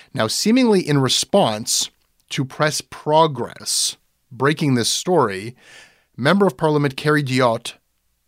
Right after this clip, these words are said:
tweets, "At Progress Alberta, you should be afraid,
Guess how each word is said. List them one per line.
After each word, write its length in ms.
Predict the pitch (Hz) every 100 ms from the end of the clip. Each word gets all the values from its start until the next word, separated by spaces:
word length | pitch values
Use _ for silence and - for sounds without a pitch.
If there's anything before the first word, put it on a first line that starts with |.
| _
tweets, 640 | - 180 135 131 - - - _ _ _ _ _ _ _ _ _ _ 135
"At 260 | 170 - _
Progress 540 | - 160 165 160 147 -
Alberta, 640 | 139 131 147 139 98 - _ - _
you 280 | 117 151 190
should 320 | - 214 165
be 180 | 185 175
afraid, 920 | 175 - - 143 156 127 87 98